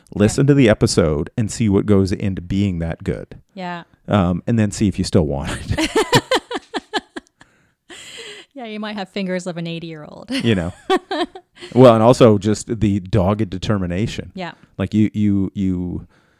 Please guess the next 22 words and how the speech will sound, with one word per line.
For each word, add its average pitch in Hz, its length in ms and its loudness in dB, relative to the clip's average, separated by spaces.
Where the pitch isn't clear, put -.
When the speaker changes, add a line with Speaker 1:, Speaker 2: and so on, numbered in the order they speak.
Speaker 2:
the, 120 280 6
the 120 80 0
biggest 143 300 4
thing 117 400 -2
that 87 240 -2
I, 101 260 -2
I 98 160 -4
found, 87 680 -6
uh, 113 60 -4
you 98 120 -4
know, 87 180 -6
in 87 260 -10
talking 95 440 -2
to 92 120 -10
him 85 180 -14
was, 82 320 -12
um, 82 460 -6
just 117 540 2
the 104 160 -2
level 92 580 -2
of 85 100 -8
commitment, - 580 -12